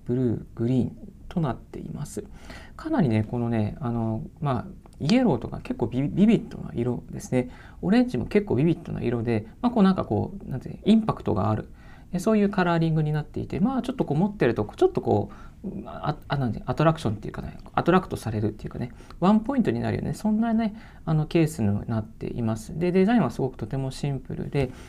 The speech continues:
あのー、なんだろうな、持ち運びもしやすくて、え、耐久、耐-、耐久性も非常に高いというね、そんなね、あの、優れたアイテムになっています。はい。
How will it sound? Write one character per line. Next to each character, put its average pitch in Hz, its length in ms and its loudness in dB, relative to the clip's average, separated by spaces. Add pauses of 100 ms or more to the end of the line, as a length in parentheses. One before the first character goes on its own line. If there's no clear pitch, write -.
(260)
あ 143 120 2
の 131 560 0
ー、 - 20 0
な 127 140 0
ん - 40 -2
だ - 80 -8
ろ 151 60 -6
う - 20 -6
な、 131 220 -6
持 123 120 -2
ち 135 140 -6
運 131 240 0
び 123 100 2
も 123 140 2
し 123 140 -6
や 113 140 0
す 110 120 -10
く - 140 -14
て、 - 260 0 (880)
え、 135 80 -4
耐 120 280 -2
久、 - 160 -2 (300)
耐-、 127 240 0
耐 120 280 -4
久 120 180 0
性 117 260 -2
も 202 200 4 (340)
非 160 140 0
常 147 160 2
に 113 100 0
高 117 240 0
い 208 80 4
と 196 80 2
い 123 160 4
う 101 40 0
ね、 - 100 -6
そ - 160 -4
ん 180 40 0
な 175 120 0
ね、 185 240 4
あ 127 100 -2
の、 120 80 -4 (100)
優 135 100 -2
れ 113 100 0
た - 180 -8
ア 120 60 -2
イ 107 60 -2
テ - 120 -8
ム - 80 -4
に 113 100 -4
な 117 100 -4
っ - 40 -8
て - 200 -12
い - 140 -10
ま 120 140 -4
す。 - 180 -10 (680)
は - 100 -4
い。 - 100 -4